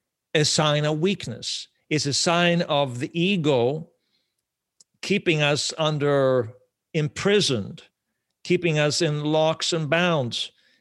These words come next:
where we're unable to, to really, uh, be an expression of love to others. I remember this young lady one time,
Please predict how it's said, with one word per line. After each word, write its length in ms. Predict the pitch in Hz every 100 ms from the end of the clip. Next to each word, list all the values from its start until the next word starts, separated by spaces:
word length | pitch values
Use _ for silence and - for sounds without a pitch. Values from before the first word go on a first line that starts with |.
| _ -
where 220 | 143 151
we're 220 | 147 160
unable 440 | 160 160 151 147
to, 520 | - 147 139 139 139 - _ _ _ _ _ _ _ _ _ -
to 120 | 147
really, 840 | 127 135 175 202 190 165 131 110 _ _ _ _ _ _ _ _ _ -
uh, 200 | 143 143
be 440 | 156 131 175 175 170
an 100 | 151
expression 640 | - - 175 175 - 160
of 180 | 147 135
love 240 | 156 135
to 100 | 156
others. 240 | 151 143 135
I 60 |
remember 300 | 151 160 143
this 220 | 139 143
young 200 | 151 139
lady 220 | 135 143 139
one 240 | 131 131
time, 340 | 143 135 123